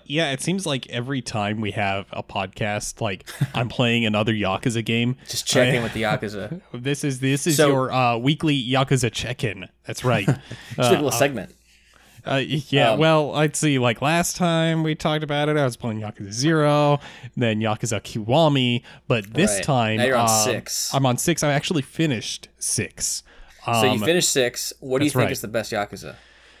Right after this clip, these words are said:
Speaker 1: Out of all of them?
Speaker 2: Of all the ones that you've
Speaker 1: Um,
Speaker 2: played.
Speaker 1: all of the ones I played recently, um,
Speaker 2: Yeah.
Speaker 1: I would have to say it's a toss-up between zero and six. I like them both in very different ways. Um,
Speaker 2: They're
Speaker 1: I
Speaker 2: both
Speaker 1: feel
Speaker 2: worth playing.
Speaker 1: like,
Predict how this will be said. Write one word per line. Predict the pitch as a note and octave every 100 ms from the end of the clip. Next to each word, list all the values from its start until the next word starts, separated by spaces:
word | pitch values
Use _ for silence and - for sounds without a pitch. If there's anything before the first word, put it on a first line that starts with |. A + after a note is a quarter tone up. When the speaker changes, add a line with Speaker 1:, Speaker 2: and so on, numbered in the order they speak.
| _ _ _ _ _ _ _
Speaker 1:
Out | A#2+ B2
of | F#2
all | F#2 F2+ G#2 C#3
of | C#3+
them? | D3+ D#3+ F#3 E3+ -
Speaker 2:
Of | A2+ G#2
all | B2
the |
ones | C#3+ D3
that | -
you've | A2+ A2 A2
Speaker 1:
Um, | E2 - C#3
Speaker 2:
played. | - -
Speaker 1:
all | C3+ C#3+
of | D3+
the | C#3+
ones | C#3 C#3+
I | C#3
played | C3 C#3 G#2+ G#2+ A2 B2
recently, | B2+ B2+ B2 A#2 G#2+ - G2 G2 D3+ D#3+ -
um, | C#3+ D3 A2 A#2+ A#2 A#2+
Speaker 2:
Yeah. | B2+
Speaker 1:
I |
would | C3+ C#3+
have | C3+ D3 C#3 -
to | C#3+
say | - C#3 C3
it's | A#2 B2 -
a |
toss-up | C3 - C3+ C#3 - D3+
between | - B2 - C3 A#2+ A2
zero | A2 A#2 A#2 B2 B2 B2
and | - A2+ G#2+ G#2
six. | - - C3+ - - -
I | B2+
like | B2 B2+
them | - D3+ -
both | C3+ E3 - - -
in | C3
very | B2 B2 A#2+ A#2
different | - A#2+ - A2 F#2
ways. | D#2 G#2 F#2 F2+ - F#2+ - - - - -
Um, | A#2 A2+
Speaker 2:
They're | G#2
Speaker 1:
I |
Speaker 2:
both | A#2 A#2+
Speaker 1:
feel | E3 E3
Speaker 2:
worth |
playing. | D3+ C3
Speaker 1:
like, | C3